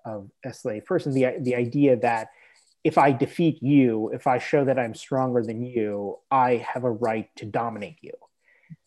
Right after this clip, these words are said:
And in some sense, in a, in a lot of ways, the, that idea, the sort of original idea of slavery as, um,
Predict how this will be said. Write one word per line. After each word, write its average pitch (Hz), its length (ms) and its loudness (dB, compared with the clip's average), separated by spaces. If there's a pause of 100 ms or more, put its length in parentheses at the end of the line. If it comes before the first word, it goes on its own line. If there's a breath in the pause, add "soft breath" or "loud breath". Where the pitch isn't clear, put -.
(360)
And 147 380 2 (500)
in 165 140 4
some 240 240 0
sense, 170 340 -2
in 147 100 4
a, 135 160 -2
in 147 120 0
a 139 80 0
lot 131 340 2
of 135 120 2
ways, 135 440 2
the, 127 400 -2
that 139 400 0
idea, 123 800 2
the 127 80 -2
sort 131 200 -4
of 117 80 -4 (380)
original 156 540 6
idea 123 360 2
of 110 120 -2
slavery 123 760 0
as, 113 460 -6 (400 soft breath)
um, 107 340 -10